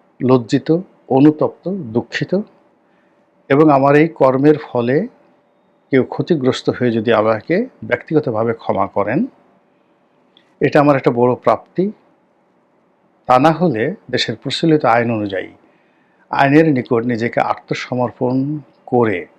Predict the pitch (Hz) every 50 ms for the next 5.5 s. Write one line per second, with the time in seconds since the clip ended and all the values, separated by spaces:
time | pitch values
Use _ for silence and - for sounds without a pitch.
0 | _ _ _ _ _ _ _ _ _ _ _ _ _ _ _ _ - 135 131 -
1 | - 156 151 151 156 156 156 160 156 - - 160 151 139 - - 117 92 - 107
2 | 104 117 156 - - 110 104 107 120 147 180 202 208 _ - 117 123 139 135 113
3 | 107 101 107 - - - 117 - - 160 196 214 - _ _ _ _ _ _ _
4 | _ - 120 120 123 131 135 - _ _ - - 143 - - - 107 101 104 104
5 | 95 - 107 98 95 95 101 117 233 302